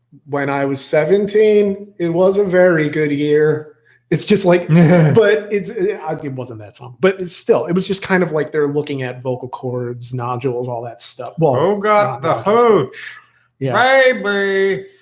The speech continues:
Speaker 2: who's got the
Speaker 1: Oh, so
Speaker 2: only
Speaker 1: you
Speaker 2: sweetest thing in the world? Let's get real, let's get heavy, till the water breaks the levee. Let's get loose. Who got the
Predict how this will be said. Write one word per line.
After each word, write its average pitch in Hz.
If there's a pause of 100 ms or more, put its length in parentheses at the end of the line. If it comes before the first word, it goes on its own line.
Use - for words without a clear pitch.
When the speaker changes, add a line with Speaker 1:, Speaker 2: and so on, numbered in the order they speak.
(280)
Speaker 2:
who's 202
got 196
the 196
Speaker 1:
Oh, 208 (100)
so 277
Speaker 2:
only 277
Speaker 1:
you -
Speaker 2:
sweetest 220
thing 196
in 240
the 277
world? 185 (840)
Let's 196
get 196
real, 220
let's 214
get 180
heavy, 170 (260)
till 156
the 156
water 208
breaks 170
the 143
levee. 98 (560)
Let's 123 (100)
get 107
loose. 95 (840)
Who 98
got 87
the -